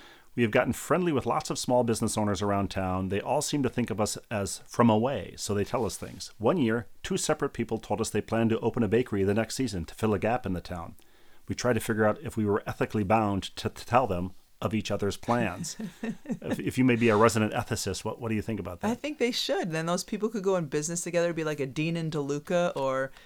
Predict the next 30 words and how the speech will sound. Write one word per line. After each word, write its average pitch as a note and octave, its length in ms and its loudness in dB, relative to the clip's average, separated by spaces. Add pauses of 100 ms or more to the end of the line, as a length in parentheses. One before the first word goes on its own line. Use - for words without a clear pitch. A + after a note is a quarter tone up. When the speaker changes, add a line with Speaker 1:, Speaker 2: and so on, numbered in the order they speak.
(240)
Speaker 2:
any, D#3+ 300 -4
you F3+ 140 -6
know, C3+ 300 -6 (160)
combination D3+ 720 -6
of C3+ 240 -6 (240)
two F#3+ 200 -6
groups. - 640 -6
We'll - 100 -4
have F#3+ 140 -2
to G3+ 80 -8
find G#3 280 -4
out G3+ 140 0
what G3 100 -4
exactly G3 440 -6
happened G3 340 -8
there. - 140 -8
How D3+ 100 -6
many E3 100 -2
Speaker 1:
On A3 80 6
a - 40 6
Speaker 2:
bakeries E3+ 420 -2
are E3 80 -8
in E3 100 -8
that E3 160 -8
town F#3 260 -6
now? C#3 260 -8
Speaker 1:
On A2+ 140 6
our B2+ 140 4
last C#3 300 6
trip, - 260 4